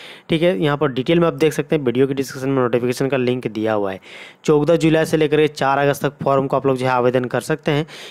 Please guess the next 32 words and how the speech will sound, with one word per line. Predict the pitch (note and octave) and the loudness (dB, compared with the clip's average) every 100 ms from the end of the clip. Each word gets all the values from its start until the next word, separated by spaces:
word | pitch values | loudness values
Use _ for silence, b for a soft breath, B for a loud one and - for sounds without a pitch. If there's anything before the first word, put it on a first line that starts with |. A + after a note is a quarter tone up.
| - | -2
इसके | E3 D#3+ G3+ | -2 2 2
लिए | F#3+ | 2
दोस्तों | F3 F#3+ | 4 4
एज | D3+ D#3 | 4 4
लिमिट | D#3+ E3+ F3 | 2 2 4
आप | E3 | 2
लोग | D#3+ | 2
का | D#3 | 2
जो | D3 | 2
रखा | C#3+ C3 C#3+ | 2 2 0
गया | C#3+ | 2
है, | C#3+ | 2
देखिए | C#3 D3 | 2 0
यहाँ | |
पर | C#3+ C#3+ | 2 0
मिनिमम | B2+ C3+ D#3+ E3+ | 2 0 2 2
आपको | D#3+ - D3+ | 0 0 0
जो | D3 | 2
है | D3 B B D3 | 0 B B -2
इक्कीस | C#3+ C#3+ E3+ F#3 C#3+ | 0 2 0 0 2
वर्ष | D3 C#3+ | 0 0
आपका | C#3 - C#3 | -2 0 2
एज | C3 | 2
लिमिट | B2+ C3+ B2 | 2 0 0
होना | A#2+ | -2
चाहिए, | B2 C3+ | -2 -2
मैक्सिमम | C#3 B2 B2+ - D3+ | 0 -2 -2 -2 -4
पैंतीस | C#3+ B2 A#2+ D3 - | -2 -4 -4 -6 -2
वर्ष | C#3 - | -4 -2
तक | C#3+ | -2
आप | B2+ C3 | -2 -2
लोग | B2+ | -4